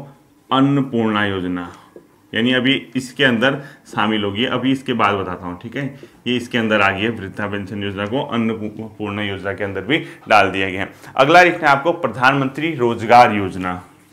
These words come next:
क्या लिखोगे, प्रधानमंत्री रोजगार योजना, जबकि ये वाला इतना इंपॉर्टेंट नहीं है, पहले बता रहा हूँ जो इंपॉर्टेंट होंगे। प्रधानमंत्री जो रोजगार योजना थी, इसकी शुरुआत हुई थी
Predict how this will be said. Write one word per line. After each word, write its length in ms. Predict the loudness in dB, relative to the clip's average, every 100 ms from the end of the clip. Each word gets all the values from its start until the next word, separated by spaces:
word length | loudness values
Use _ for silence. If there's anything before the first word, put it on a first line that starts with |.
| -6
क्या 100 | -4
लिखोगे, 400 | -4 -4 -2 -2 -4 -14 -20 _ _ _ -4
प्रधानमंत्री 880 | -2 0 0 2 0 -2 -2 -2 -2 -4 -10 -4
रोजगार 580 | -2 0 2 4 4 2
योजना, 420 | -2 -4 -8 -12 -20 _ _ _ -20 _ _ _ _ _ _ _ _ _ _ _ -6
जबकि 240 | -4 -2 0
ये 240 | 4 6
वाला 180 | 6 6
इतना 280 | 4 2 2
इंपॉर्टेंट 460 | 2 0 0 2 2
नहीं 360 | 2 -2 -6 -10
है, 180 | -12 -18 _ _ _ _ _ _ -20 _ -12
पहले 260 | -6 -2 -2
बता 240 | -2 -8
रहा 100 | -12
हूँ 140 | -10
जो 120 | -6 -6
इंपॉर्टेंट 460 | -6 -8 -6 -6
होंगे। 440 | -8 -10 -12 -20 -20 _ _ _ _ -4
प्रधानमंत्री 640 | 0 2 4 2 0 0 0
जो 100 | 2
रोजगार 460 | 2 4 6 6
योजना 300 | 4 0 -2
थी, 160 | -2 -6
इसकी 220 | -8 -8
शुरुआत 480 | -6 0 4 6 4
हुई 160 | -2 -4
थी 240 | -2 -2